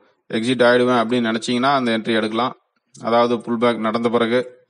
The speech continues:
இல்லாட்டி அவாய்ட் பண்ணிட்டு ஏதாவது ஒரு ரெசிஸ்டன்ஸ் ஃபார்ம் பண்றதுன்னு வெயிட் பண்ணி அப்புறம் என்ட்ரிக்குள்ள போய்க்கலாம். நெக்ஸ்ட் எம் சி எக்ஸ். எம் சி எக்ஸ்ல இந்த சி-,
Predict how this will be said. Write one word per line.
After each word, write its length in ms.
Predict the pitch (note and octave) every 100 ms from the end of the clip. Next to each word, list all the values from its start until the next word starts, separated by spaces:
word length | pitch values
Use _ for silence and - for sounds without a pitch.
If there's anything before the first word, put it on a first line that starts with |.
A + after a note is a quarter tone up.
| _ _ _ _ _ _
இல்லாட்டி 500 | - C3+ C#3 D#3 D3 -
அவாய்ட் 480 | B2 A#2 B2 C#3 B2
பண்ணிட்டு 480 | B2 A#2+ D3+ D#3+ -
ஏதாவது 340 | - B2+ C3 B2+
ஒரு 160 | A#2+
ரெசிஸ்டன்ஸ் 300 | A#2 C3+ C3
ஃபார்ம் 200 | A#2+ A#2
பண்றதுன்னு 520 | A2+ G#2+ A2+ A#2 C3+ B2
வெயிட் 240 | A#2+ A#2+
பண்ணி 200 | B2+ C#3
அப்புறம் 320 | A#2 G#2+ A#2+
என்ட்ரிக்குள்ள 400 | A2+ G#2 G2+ F#2+
போய்க்கலாம். 380 | F2+ F2 - _ _ _ _ _ _ _ _ _ _ _ _ _ _ _ _ _ _ _ _ _ _ _ _ _ _ _ _ _ B4+ _ _ _ _ _ _ _ _ _ _ _ _ _ -
நெக்ஸ்ட் 160 | A#2 -
எம் 220 | A#2 A2
சி 140 | -
எக்ஸ். 240 | F#2+ - - _ _ _ _ _ _ _ - - _
எம் 160 | - A#2+
சி 140 | C3
எக்ஸ்ல 360 | B2 B2+ B2 G#2+ - _ _ _ _ _ _ - -
இந்த 400 | B2 B2 A#2 A2+ B2
சி-, 240 | A2+